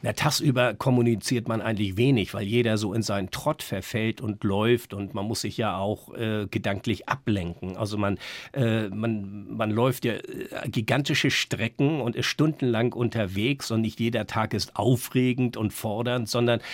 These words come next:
es ist auch diese Monotonie und Eintönigkeit dieser, dieses Hochplateaus, über das man läuft und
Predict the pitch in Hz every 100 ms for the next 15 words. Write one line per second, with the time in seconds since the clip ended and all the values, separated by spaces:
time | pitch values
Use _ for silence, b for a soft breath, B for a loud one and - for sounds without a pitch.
0 | B B - 135 - 113 - 117 113 120
1 | 110 104 107 101 117 147 120 - - 110
2 | 101 127 123 120 - 123 123 - 113 113
3 | 104 95 104 104 - 120 107 - 117 113
4 | 123 120 120 120 117 117 113 113 113 123
5 | 120 117 101